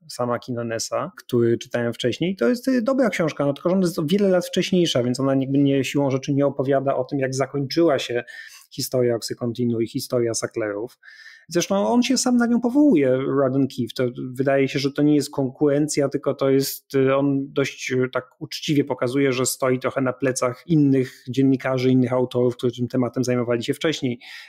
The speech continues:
Sama Quinonesa właśnie, Beth Macy od książki Dope Sick,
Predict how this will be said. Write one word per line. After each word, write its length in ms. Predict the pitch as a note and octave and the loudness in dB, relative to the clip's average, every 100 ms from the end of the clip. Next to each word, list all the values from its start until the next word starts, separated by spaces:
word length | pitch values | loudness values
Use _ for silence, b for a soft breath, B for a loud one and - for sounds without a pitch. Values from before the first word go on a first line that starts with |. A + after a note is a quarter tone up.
| B | B
Sama 260 | - B2 A#2 | -2 -2 0
Quinonesa 500 | D3 C#3 D#3 D3 A#2+ | 2 4 2 0 0
właśnie, 560 | B2 A2+ - A2+ A2 | 0 -2 -4 -4 -4
Beth 280 | G2+ B2+ C3 | -2 -2 2
Macy 400 | D3 D3+ D3 C3+ A#2+ B2+ B2 | 2 2 0 -2 -2 -2 -6
od 100 | - | -8
książki 400 | B2+ A#2 - A2+ | -6 -6 -8 -2
Dope 300 | A#2+ A#2 - | -2 0 -4
Sick, 340 | A2 G#2+ | -6 -8